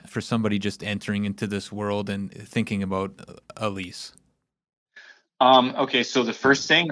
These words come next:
Speaker 2: I would, I would be hire a lawyer <laughs> to get you, get your lease done.
Speaker 1: <laughs>
Speaker 2: And again, not, not a uninterested party here, but,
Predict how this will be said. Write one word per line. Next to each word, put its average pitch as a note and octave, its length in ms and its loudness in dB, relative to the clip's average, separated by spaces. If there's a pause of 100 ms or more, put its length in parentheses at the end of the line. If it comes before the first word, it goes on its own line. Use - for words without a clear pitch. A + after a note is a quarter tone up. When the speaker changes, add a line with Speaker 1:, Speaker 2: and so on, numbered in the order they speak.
Speaker 2:
I A#2 120 10
would, A#2 220 4
I A#2 80 12
would A#2 160 6
be A#2 160 6
hire A#2 360 8
a A2+ 40 4
lawyer A2+ 340 8
<laughs> C3+ 80 -6
to - 120 -10
get C#3 160 -2
you, A#2 160 -8 (420)
get C3 120 0
your A#2 180 2
lease A#2 280 2
done. D3+ 420 8
Speaker 1:
<laughs> - 40 -4 (420)
Speaker 2:
And B2 160 6
again, B2+ 360 6
not, B2 360 8
not B2 260 8
a A#2+ 280 8
uninterested A#2+ 540 0
party A2+ 320 4
here, G#2 280 0
but, G2 300 4